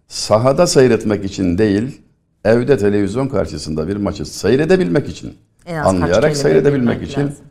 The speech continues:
Speaker 1: öğrendiğin kelime sayısına bir bak. Penaltı nedir, faul nedir, bek nedir, taç nedir? Bunları offside nedir, öğreniyorsun da, e canım bu kadar gevşek de olmamalı canım. Ya ayıp olur yani.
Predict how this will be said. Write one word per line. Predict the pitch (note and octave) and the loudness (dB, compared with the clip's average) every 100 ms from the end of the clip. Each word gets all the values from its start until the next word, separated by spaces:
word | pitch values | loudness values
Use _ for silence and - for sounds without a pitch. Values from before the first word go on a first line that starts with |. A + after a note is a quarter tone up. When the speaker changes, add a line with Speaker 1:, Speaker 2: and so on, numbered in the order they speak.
| _ | _
Speaker 1:
öğrendiğin | F2 F#2+ G2 F2+ F#2 F2+ | 0 2 0 0 -2 -4
kelime | F2+ F#2 E2 | -2 -2 -2
sayısına | D#2 C#2 D#2+ D2 | -4 -6 -6 -8
bir | C2+ | -6
bak. | A#1+ - - _ _ _ | -6 -8 -18 _ _ _
Penaltı | - F2+ G2 F2+ G2 | -4 -2 -2 -4 -6
nedir, | F#2 F#2+ F#2 | -4 -4 -6
faul | F2 F2 G2 F#2+ | -4 -4 -4 -6
nedir, | G2+ F#2+ G2 E2 | -8 -8 -10 -6
bek | E2 F#2+ F#2+ | -6 -6 -6
nedir, | F#2+ F2+ F#2+ F#2 | -8 -6 -8 -6
taç | - F2 - G#2 | -2 -2 -4 -6
nedir? | G2 F#2+ F#2+ - _ _ _ _ _ _ | -4 -4 -8 -12 _ _ _ _ _ _
Bunları | A2+ C3+ C#3+ | 2 4 4
offside | - A2+ G2+ - G#2 G2+ G2 | 4 2 2 2 2 2 0
nedir, | G2 | 0
öğreniyorsun | G2+ G#2+ A2+ A2 A2 - A2+ G2+ | 0 2 0 0 0 -2 -2 2
da, | D2+ - - _ _ _ _ _ _ _ | 2 0 -12 _ _ _ _ _ _ _
e | D#2 | -10
canım | D#2+ F2+ G2 E2 D2+ | -6 -4 -2 -4 -6
bu | |
kadar | - F2+ F2+ | -6 -4 -2
gevşek | D#2 D2+ - E2 - | -4 -6 -8 -8 -6
de | |
olmamalı | A1+ E2 D#2 G1+ - - - | -4 -4 -4 -8 -12 -18 -12
canım. | - A#3+ A#3 _ - | -8 -8 -10 _ -14
Ya | B1 - _ - | -12 -12 _ -12
ayıp | - G#2+ - | -4 -2 -2
olur | A#1+ G#1+ - | -6 -10 -14
yani. | - - | -14 -14